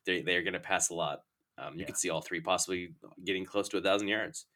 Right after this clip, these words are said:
Speaker 1: You're gonna see C D o-,
Speaker 2: Yeah.
Speaker 1: obviously get that, and Cooper too, but I, you could, you could see Gallup getting close to that as well.
Speaker 2: Yeah. Yeah. I, uh, I, my assumption here is that Dallas is gonna stay healthy.
Speaker 1: Yeah.
Speaker 2: And I think Micah Parsons is the difference maker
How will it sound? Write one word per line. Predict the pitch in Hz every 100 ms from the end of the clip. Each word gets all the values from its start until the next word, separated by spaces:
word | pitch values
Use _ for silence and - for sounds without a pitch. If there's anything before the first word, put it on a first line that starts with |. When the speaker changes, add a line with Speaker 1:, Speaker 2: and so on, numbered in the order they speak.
| _ -
Speaker 1:
You're | 120
gonna | 127
see | -
C | 104 110
D | 101 90
o-, |
Speaker 2:
Yeah. | 90 87
Speaker 1:
obviously | 87 -
get | - 82
that, | 90 85
and | 85 82 -
Cooper | - 107 107
too, | 85 101
but | 87 87
I, | 87 90 -
you | 123
could, | 113 -
you | 101
could | 107 98
see | -
Gallup | 90 87 85 82
getting | 92 87
close | - 85
to | -
that | 69 78
as | 80
well. | 73 -
Speaker 2:
Yeah. | 73 - - - - - _ _
Yeah. | - - -
I, | 101 101 98
uh, | 92 87 87
I, | 104 120 - -
my | 170 139 120
assumption | 110 - 120 -
here | 120 123
is | 117 98
that | 110 101
Dallas | 95 98 -
is | 101
gonna | 95 90
stay | -
healthy. | 87 92 - 123 _ _ _ _ _ _ _ - -
Speaker 1:
Yeah. | 117 110 - _ _
Speaker 2:
And | 113 107 98 101 -
I | 101
think | - 107
Micah | 101 98 95
Parsons | - 98 - 107 107 -
is | - 95 85
the | 92 78
difference | 92 - 85 90
maker | 85 92